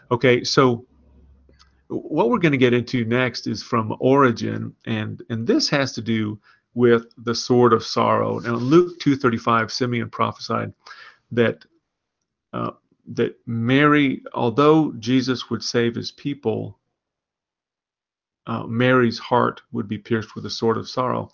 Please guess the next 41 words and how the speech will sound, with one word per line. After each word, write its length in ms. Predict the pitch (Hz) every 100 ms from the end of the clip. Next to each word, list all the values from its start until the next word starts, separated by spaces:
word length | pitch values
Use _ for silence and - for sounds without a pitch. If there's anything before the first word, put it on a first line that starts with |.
| - - - - -
And 80 | 120
so 80 | 151
the 80 | 160
early 180 | 185
church 240 | 214 180 -
fathers 400 | - 151 160 110
were 60 |
trying 260 | 110 - 117
to 80 | 113
figure 260 | 117 110
out, 320 | 123 120 113 _ _ _ _ _ _ _ _ _ -
uh, 80 | - _ _
why, 560 | 113 120 165 185 190 160 _ _ _ -
uh, 80 | 127
what 240 | 139 -
was 180 | 165 160
that 160 | 151
sword 220 | - 123 117
of 100 | 113
sorrow? 520 | - - 117 - - _ _ _ _ - _ -
And 100 | 139
the 40 |
scripture 340 | 151 - 262 139
doesn't 220 | 131 117
identify 460 | 113 117 120 113 110
for 240 | 117 113
us 160 | 107 120
what 120 | 117
that 140 | -
sword 220 | - 113 104
of 100 | -
sorrow 320 | 113 107 107
is. 340 | 113 110 101 -
And 140 | 113 98
so 160 | 131
this 180 | 151 170
is 100 | 170
all 100 | 151
speculation. 760 | 139 139 131 120 123 156 113 - - - _ -
But 180 | - - -
in 340 | 190 202